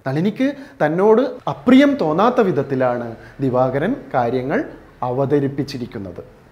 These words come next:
ദിവാകരൻ്റെ വാക്കുകൾ നളിനിക്ക് ആശ്വാസം പകരുമോ? എന്തുകൊണ്ട്? വളരെ വാത്സല്യത്തോടെ താൻ അന്നും ഇന്നും ഒരുപോലെ തന്നെയാണ് കാണുന്നതെന്നാണ് ദിവാകരൻ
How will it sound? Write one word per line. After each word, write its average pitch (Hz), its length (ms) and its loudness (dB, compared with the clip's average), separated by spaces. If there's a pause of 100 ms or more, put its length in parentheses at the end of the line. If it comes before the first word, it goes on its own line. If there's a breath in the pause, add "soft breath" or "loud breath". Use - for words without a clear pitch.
(240 loud breath)
ദിവാകരൻ്റെ 190 520 6
വാക്കുകൾ 160 680 4 (280 loud breath)
നളിനിക്ക് 156 720 4 (440)
ആശ്വാസം 160 580 4
പകരുമോ? 127 640 -2 (240)
എന്തുകൊണ്ട്? 151 580 0 (480)
വളരെ 101 480 -6
വാത്സല്യത്തോടെ 143 1200 -4 (500 soft breath)
താൻ 135 460 -4
അന്നും 131 540 -6
ഇന്നും 135 520 0 (320 loud breath)
ഒരുപോലെ 170 680 2
തന്നെയാണ് 135 720 0 (340 loud breath)
കാണുന്നതെന്നാണ് 165 1080 -2 (300 loud breath)
ദിവാകരൻ 185 600 2